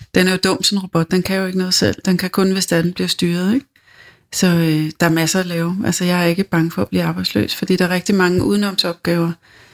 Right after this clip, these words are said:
øh, som robotten ikke vil kunne tage sig af. Og den har jo ikke sin egen intelligens. Altså, den, den kan jo ikke på sigt kan det godt være, at den, at de bliver mere avancerede, ikke?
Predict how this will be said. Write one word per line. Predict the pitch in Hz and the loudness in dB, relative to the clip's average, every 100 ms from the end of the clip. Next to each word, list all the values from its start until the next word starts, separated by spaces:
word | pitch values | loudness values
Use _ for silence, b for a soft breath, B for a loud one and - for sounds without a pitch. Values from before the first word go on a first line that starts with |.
| b | b
øh, | 175 165 | 0 2
som | 160 170 | 2 0
robotten | 165 - 160 175 | 0 -2 0 0
ikke | 170 - | 0 -4
vil | 190 | -4
kunne | - | -4
tage | - 160 | -2 -2
sig | - | -2
af. | - - - _ _ _ _ _ _ _ _ | -4 -6 -8 _ _ _ _ _ _ _ _
Og | - 170 | -2 0
den | 165 | 0
har | 165 | 0
jo | 180 | -2
ikke | 175 | -2
sin | 180 | -2
egen | 160 170 | 0 -2
intelligens. | 175 165 180 - - - - - | -4 -4 -4 -2 -2 -2 -8 -4
Altså, | 185 170 185 | -4 -2 0
den, | 170 170 170 _ - | 0 0 -6 _ -2
den | 170 | -2
kan | 180 | -2
jo | 175 | -6
ikke | - 190 175 175 _ _ b b _ | -2 -2 -2 -6 _ _ b b _
på | 185 | 0
sigt | - 202 - | 2 0 0
kan | 226 | -2
det | 202 | 0
godt | 160 160 | 0 0
være, | 175 170 | 0 0
at | 165 | 0
den, | 165 160 | 0 0
at | - 170 | -2 -4
de | 175 | -2
bliver | 175 165 | 0 2
mere | 165 170 | 0 0
avancerede, | 160 156 - 170 170 202 | -2 -2 -2 -2 -2 -4
ikke? | 269 | -6